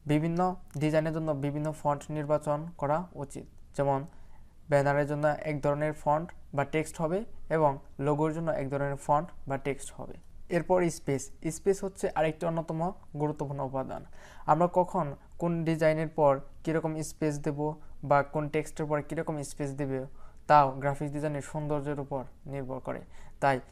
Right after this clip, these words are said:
স্পেসটাও আমাদের গ্রাফিক্স ডিজাইনের ক্ষেত্রে অত্যন্ত গুরুত্বপূর্ণ। And number two হচ্ছে ইকুইপমেন্ট। ইকুইপমেন্ট হচ্ছে গ্রাফিক্স ডিজাইনের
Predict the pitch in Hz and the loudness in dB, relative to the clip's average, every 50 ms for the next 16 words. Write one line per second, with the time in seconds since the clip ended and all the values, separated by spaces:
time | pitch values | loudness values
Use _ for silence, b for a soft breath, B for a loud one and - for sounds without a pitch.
0 | - - - 147 - - - - 156 151 151 - - 165 151 135 127 - - 135 | -16 -8 -8 -8 -8 -6 -4 -2 -2 -2 -2 0 4 4 6 6 4 0 -6 -4
1 | 135 139 139 147 135 147 143 143 143 151 139 143 147 143 156 151 147 143 147 143 | -2 -2 0 -2 0 0 0 0 0 -2 -6 -4 -4 -2 -2 -2 -2 -4 -6 -6
2 | - - 131 - - 143 - - 143 135 131 - 131 123 135 131 127 - 135 127 | -6 -6 -8 -6 -6 -8 -8 -6 -6 -6 -4 -4 -6 -4 -4 -6 -6 -8 -10 -10
3 | - 131 131 131 131 143 - - - - - - 165 185 202 190 - - 196 196 | -10 -12 -12 -12 -12 -14 -16 -16 -20 -12 2 10 10 10 10 10 2 4 4 6
4 | 196 196 180 190 - 226 233 214 196 180 - - 180 151 143 - - - - - | 8 8 6 6 4 4 6 6 4 2 2 2 2 2 2 0 -6 -14 -14 -4
5 | - 160 143 - 139 135 139 139 139 117 - - - - - - 170 175 175 208 | -4 -4 -2 0 -2 -2 -2 -4 -8 -8 -8 -10 -14 -14 -12 -4 -4 -2 2 2
6 | 220 220 220 220 220 220 233 226 226 - 190 147 147 147 147 147 - 170 160 170 | 0 0 0 -4 -4 -2 -2 -2 2 2 0 6 6 6 6 6 2 -2 -2 0
7 | 190 190 196 180 165 139 | 0 0 2 2 0 -2